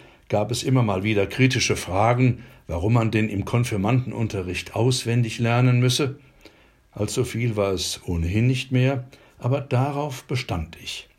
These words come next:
auf Psalm dreiundzwanzig, den wir dann oft gesprochen haben als gemeinsames Gebet. Nicht mehr auswendig,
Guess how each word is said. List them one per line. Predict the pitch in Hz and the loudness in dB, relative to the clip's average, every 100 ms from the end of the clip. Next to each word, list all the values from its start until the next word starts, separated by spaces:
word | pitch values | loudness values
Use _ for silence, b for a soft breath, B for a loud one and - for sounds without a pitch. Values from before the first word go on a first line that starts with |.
| - | -4
auf | 123 143 - | -2 -2 -6
Psalm | - - 110 120 123 | -4 0 2 2 0
dreiundzwanzig, | 92 90 104 107 - 92 110 - 110 - b b b b _ _ - | -2 -2 0 -2 -4 -2 -2 -2 -4 -8 b b b b _ _ -8
den | 92 | -6
wir | 87 | -4
dann | 82 82 | -4 -2
oft | 117 123 - | -2 -2 -4
gesprochen | - - 107 123 101 | -8 -2 -2 0 -2
haben | 98 98 104 101 - - | 0 2 0 -4 -6 -18
als | - 127 | -6 -6
gemeinsames | - 131 92 90 82 95 - | -2 -2 -2 -4 -6 -6 -8
Gebet. | - 123 - - - _ _ B B B B B | -8 -10 -12 -14 -20 _ _ B B B B B
Nicht | 165 - | -4 0
mehr | 175 165 | 0 4
auswendig, | 190 208 - 107 107 139 - | 2 2 2 0 2 0 -2